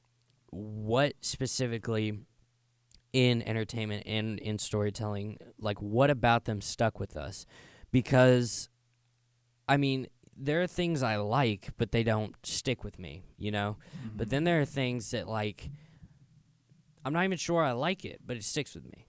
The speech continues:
Speaker 2: You're right.
Speaker 1: You know what I mean?
Speaker 2: Mm-hmm.
Speaker 1: And then there are things I just, I just marvel at, and it pisses me off that it's so good. 'Cause I'm like, like, this is it,
Speaker 2: How
Speaker 1: you know?
Speaker 2: dare you be so goddamn perfect? <laughs>
Speaker 1: Yeah, like, I'm s-,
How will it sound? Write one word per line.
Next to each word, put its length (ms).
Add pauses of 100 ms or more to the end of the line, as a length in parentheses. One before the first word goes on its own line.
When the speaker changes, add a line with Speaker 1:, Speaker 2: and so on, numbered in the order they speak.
Speaker 2:
You're 140
right. 100
Speaker 1:
You 60
know 100
what 80
I 60
mean? 260
Speaker 2:
Mm-hmm. 280
Speaker 1:
And 100
then 140
there 140
are 40
things 260
I 100
just, 360
I 120
just 260 (300)
marvel 500
at, 240
and 100
it 80
pisses 300
me 100
off 220
that 80
it's 140
so 140
good. 260 (240)
'Cause 160
I'm 100
like, 280 (760)
like, 140
this 180
is 140
it, 320
Speaker 2:
How 100
Speaker 1:
you 60
know? 80
Speaker 2:
dare 160
you 160
be 140
so 280
goddamn 480
perfect? 540
<laughs> 20
Speaker 1:
Yeah, 480
like, 260
I'm 120
s-, 200